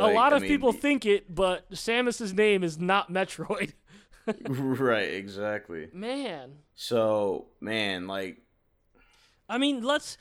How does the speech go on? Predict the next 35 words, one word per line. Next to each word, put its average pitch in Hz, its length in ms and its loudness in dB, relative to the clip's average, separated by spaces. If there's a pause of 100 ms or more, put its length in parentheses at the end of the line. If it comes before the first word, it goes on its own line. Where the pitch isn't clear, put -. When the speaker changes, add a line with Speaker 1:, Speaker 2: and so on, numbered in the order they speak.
(140)
Speaker 2:
s- - 140 -4
Speaker 1:
like 123 140 6
I - 20 6
said, 127 220 2
it's - 140 0
easy 160 280 4
to 170 100 8
put 160 220 4
her 156 160 6
at 135 220 6
two, 156 360 2
but 117 380 2 (160)
I 127 120 10
at 143 80 8
least 156 200 2
wanted 147 240 4
to 131 60 6
have 127 180 6
the 117 80 -2
discussion 113 640 -2
of 101 140 -6
it 104 140 -6
being 107 200 -8
possibly 95 560 -6
one, 101 400 -6
but 101 320 -6 (360)
my 135 1600 2
personal 147 400 -2
opinion, 151 480 0
I 104 160 2
would 107 260 -2
have 107 260 0
her 95 120 -2
at 87 200 -4
two. 85 260 -10